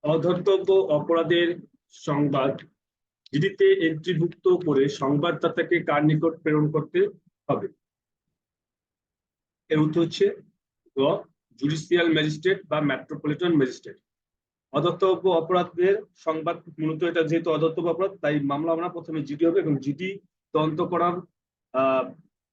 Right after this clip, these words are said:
অনুমতির জন্য এই ম্যাজিস্ট্রেটের নিকট সংবাদদাতাকে প্রেরণ করতে হবে। নিচের কোন ক্ষেত্রে আসামিকে গ্রেফতার করা যায় না? এর উত্তর হচ্ছে আমলের, আহ, অযোগ্য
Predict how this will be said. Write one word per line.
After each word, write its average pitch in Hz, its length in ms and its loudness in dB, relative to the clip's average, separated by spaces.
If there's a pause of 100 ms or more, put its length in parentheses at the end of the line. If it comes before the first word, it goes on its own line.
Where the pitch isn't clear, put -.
(760)
অনুমতির 160 440 0
জন্য 180 160 2 (260)
এই 143 200 -2
ম্যাজিস্ট্রেটের 165 440 -2
নিকট 214 240 -2 (800)
সংবাদদাতাকে 160 580 -2
প্রেরণ 170 240 -2
করতে 151 340 -6
হবে। - 180 -10 (880)
নিচের 180 500 0 (520)
কোন 196 160 0 (160)
ক্ষেত্রে 170 360 -2 (100)
আসামিকে 170 600 0 (500)
গ্রেফতার 175 460 -2 (140)
করা 165 240 -4 (120)
যায় 131 240 -2
না? 95 80 -16 (2000)
এর 165 100 4
উত্তর 196 140 0
হচ্ছে 202 180 2 (160)
আমলের, 190 360 4 (680)
আহ, 135 260 0 (200)
অযোগ্য 185 320 2